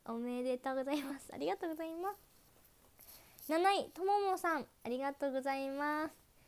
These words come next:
六位、おみさん、ありがとうございます。五位、しろじゅんさん、ありがとうございます。四位、メッキーズさん、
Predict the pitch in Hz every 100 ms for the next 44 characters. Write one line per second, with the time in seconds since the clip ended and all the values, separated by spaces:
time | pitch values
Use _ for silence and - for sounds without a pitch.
0 | - - _ - - - - - 285 415
1 | 415 - - 339 403 - 403 269 - 269
2 | 320 339 330 320 320 339 339 349 359 -
3 | - - - - - - - - 277 -
4 | 311 381 302 - - 339 403 381 392 370
5 | 330 285 - 294 339 370 349 302 294 302
6 | 311 330 359 381 381 - - - - -
7 | - - - 349 392 359 - - 311 -
8 | 427 381 359 330 302